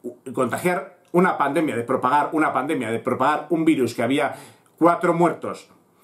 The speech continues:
y luego ha habido veintiocho mil o cuarenta mil o los que haya, ¿por qué? Pues porque se contagiaran gente. ¿Por qué se contagió gente? Pues eventos multitudinarios. Es que lo dice hasta la propia señora esta, que de epidemióloga no sabe nada, pero lo dice y lo afirma.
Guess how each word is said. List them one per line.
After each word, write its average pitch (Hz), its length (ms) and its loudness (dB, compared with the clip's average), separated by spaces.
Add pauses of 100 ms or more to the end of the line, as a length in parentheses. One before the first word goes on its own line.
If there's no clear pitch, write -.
(100)
y 135 60 0
luego 165 260 6
ha 160 40 4
habido 160 440 2
veintiocho 123 460 0
mil 156 200 4
o 131 100 2
cuarenta 131 360 0
mil 151 200 2
o 117 80 0
los 120 180 0
que 165 100 0
haya, 127 440 -2 (840)
¿por 127 180 2
qué? 156 120 0
Pues 147 180 -6
porque 123 240 -2
se 120 100 -2
contagiaran 135 680 0
gente. 143 260 -2
¿Por 120 140 -2
qué 156 120 0
se 180 100 0
contagió 160 380 0
gente? 180 200 0
Pues 131 200 -4 (260)
eventos 160 400 0
multitudinarios. 139 720 0
Es 135 80 -6
que 202 120 2
lo 185 100 6
dice 185 260 4
hasta 151 180 -2
la 120 140 0
propia 185 400 2
señora 123 540 0
esta, - 380 -6 (420)
que 151 120 0
de 156 120 4
epidemióloga 170 760 2
no 233 140 0
sabe 156 300 -4
nada, 269 320 0
pero 156 180 -6
lo 143 140 -2
dice 269 220 0
y 294 40 -4
lo 226 80 0
afirma. 247 480 -4